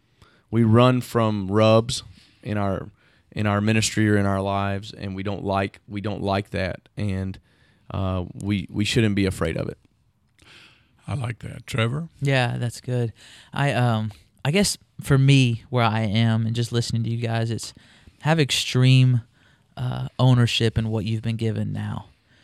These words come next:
Speaker 3: because, uh, if you don't, if you can't own what you've been given now, uh, for the greater good, for the group, and for everyone else around you,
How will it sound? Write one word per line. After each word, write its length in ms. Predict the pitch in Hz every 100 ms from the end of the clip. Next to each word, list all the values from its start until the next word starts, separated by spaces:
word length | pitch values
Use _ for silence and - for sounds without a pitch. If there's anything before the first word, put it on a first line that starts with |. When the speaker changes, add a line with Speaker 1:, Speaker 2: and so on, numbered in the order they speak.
| _ _ -
Speaker 3:
because, 560 | 120 131 123 113 - -
uh, 300 | 120 117 110
if 140 | 120 131
you 100 | 156
don't, 220 | 156 127
if 120 | 127 143
you 80 |
can't 240 | 180 135 113
own 260 | 117 131 123
what 180 | 113 127
you've 100 | 117
been 120 | 117
given 260 | 117 110
now, 360 | 110 110 107 104 - _ _ _ _ -
uh, 260 | 135 135 117 -
for 120 | 120
the 100 | 113
greater 260 | 117 117 113
good, 400 | 113 113 113 107
for 180 | 117
the 120 | 110 110
group, 320 | 120 117 - _ _ _ _ -
and 280 | 117 113 110
for 100 | 107
everyone 300 | 120 117 113
else 180 | 107 110
around 380 | 110 113 110
you, 200 | 107 107